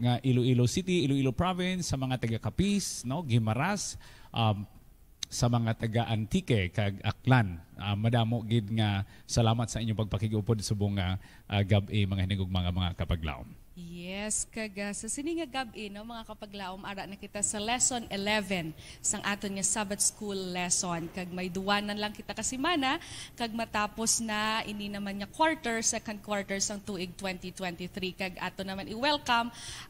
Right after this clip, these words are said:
Speaker 2: ang third quarter sang sini nga tuig, no? Kag, ah, sa aton mga kapaglaom, luyag ko ini ikwaon nga tion, no, sa pag,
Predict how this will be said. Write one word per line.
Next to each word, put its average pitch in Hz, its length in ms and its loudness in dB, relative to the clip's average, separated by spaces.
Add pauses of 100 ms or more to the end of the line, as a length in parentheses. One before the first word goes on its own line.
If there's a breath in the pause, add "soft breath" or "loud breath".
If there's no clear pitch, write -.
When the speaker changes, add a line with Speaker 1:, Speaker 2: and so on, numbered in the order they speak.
Speaker 2:
ang 202 240 -4
third 330 400 -2
quarter 214 400 0
sang 196 160 -2
sini 196 320 -4
nga 190 80 -8
tuig, 175 480 -4
no? 208 240 -4
Kag, 220 400 -2
ah, 202 80 0
sa 202 240 -2
aton 208 160 -8
mga 214 320 -4
kapaglaom, 254 640 2 (320 loud breath)
luyag 220 320 0
ko 233 160 -4
ini 247 480 0 (480)
ikwaon 254 480 2
nga 240 80 -4
tion, 208 400 0
no, 185 160 -2
sa - 160 0
pag, 208 380 -2